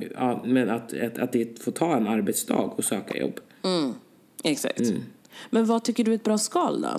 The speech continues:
Speaker 2: Nu när du benämner just så här ett bra skal att stå på inför att söka jobbet.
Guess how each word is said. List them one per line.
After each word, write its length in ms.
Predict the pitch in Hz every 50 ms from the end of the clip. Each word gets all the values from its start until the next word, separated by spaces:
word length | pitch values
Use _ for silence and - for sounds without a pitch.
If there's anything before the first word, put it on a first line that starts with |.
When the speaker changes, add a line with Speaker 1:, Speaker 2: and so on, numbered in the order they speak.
| 185 175 165
Speaker 2:
Nu 120 | 165 151
när 180 | 147 143 143 143
du 60 | 147
benämner 400 | 147 151 147 151 151 151 147 147
just 240 | 147 151 156 - -
så 80 | -
här 80 | - - -
ett 140 | - - -
bra 200 | - - 147 151
skal 340 | 151 - - - 131 135 135
att 60 | -
stå 220 | - - 165 147 139
på 180 | - - -
inför 560 | - - 139 - - - - - - - - 160 -
att 160 | - - -
söka 400 | - - - - - - - 202
jobbet. 380 | 175 - - - - - -